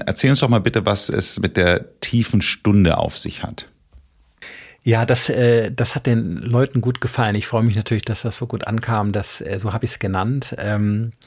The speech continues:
Speaker 2: die, der Begriff ist von mir, ne, aber das Konzept an sich ist gut bekannt, das habe ich gar nicht erfunden.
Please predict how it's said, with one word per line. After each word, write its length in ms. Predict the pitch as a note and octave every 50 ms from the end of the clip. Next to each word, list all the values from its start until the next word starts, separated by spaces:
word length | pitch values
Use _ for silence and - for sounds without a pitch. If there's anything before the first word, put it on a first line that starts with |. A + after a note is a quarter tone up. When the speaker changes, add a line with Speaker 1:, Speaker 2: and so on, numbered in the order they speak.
| - - - - - - - - - _ _ _ _ _ _ _ _ -
Speaker 2:
die, 300 | - A#2 G#2 G2+ G2 F#2
der 120 | - - F#2
Begriff 260 | - C3+ C3+ B2 -
ist 120 | A#2+ -
von 200 | - G#2 G2 F#2+
mir, 320 | F#2+ F#2+ G#2+ B2 B2 A2 F#2+
ne, 260 | F2+ G#2 C3+ D3 -
aber 180 | - - G2+ -
das 180 | - - - -
Konzept 520 | - G#2 - - - A#2+ A#2+ - - -
an 100 | G2 F#2+
sich 340 | - A#2 G#2+ - - - F2+
ist 300 | E2+ - - - - - - G2+
gut 220 | - A#2+ A#2+ -
bekannt, 400 | - - - - - G2 A#2+ A#2
das 140 | A2 - -
habe 100 | - -
ich 80 | - -
gar 160 | - - -
nicht 140 | - - -
erfunden. 560 | - - - - B2+ A#2 - - G#2 G2+